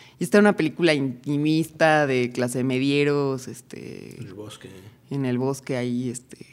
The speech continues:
Speaker 1: ¿no? En su utopía y como medio intelectualoides y, mm, en realidad no, es violenta, pero no llega a ser súper violenta, no, no llega, ¿sabes? No llegas, como lo que te decía, se,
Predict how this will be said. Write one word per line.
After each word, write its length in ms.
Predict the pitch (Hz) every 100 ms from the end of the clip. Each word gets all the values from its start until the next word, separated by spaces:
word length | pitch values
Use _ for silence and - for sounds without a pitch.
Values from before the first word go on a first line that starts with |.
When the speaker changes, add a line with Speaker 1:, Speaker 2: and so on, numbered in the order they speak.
| _ _ -
Speaker 1:
¿no? 220 | 120 170
En 120 | 139
su 160 | 123 147
utopía 640 | - 117 135 135 131 98
y 60 | -
como 380 | - - -
medio 280 | 62 113 113
intelectualoides 960 | 120 117 113 - 117 123 131 131 117 -
y, 80 | - - _ _ _ _ _ _ _ _ _ - - -
mm, 640 | 139 131 127 127 123 123 123 127 _ _ _ _ -
en 60 | 143
realidad 280 | 143 139
no, 240 | 151 151 - - - -
es 120 | 156
violenta, 520 | 165 156 160 160 160
pero 120 | 135
no 100 | 143
llega 200 | 151 151
a 40 | 131
ser 260 | 151 143
súper 400 | 143 - 160 151
violenta, 500 | 147 135 143 147 147
no, 160 | 135 135
no 240 | 127 139
llega, 220 | 139 135 - -
¿sabes? 180 | 156
No 120 | 190 143
llegas, 400 | 151 139 - - -
como 180 | 143 143
lo 180 | 135 123
que 100 | 139
te 120 | 127
decía, 240 | 127 151
se, 140 | 143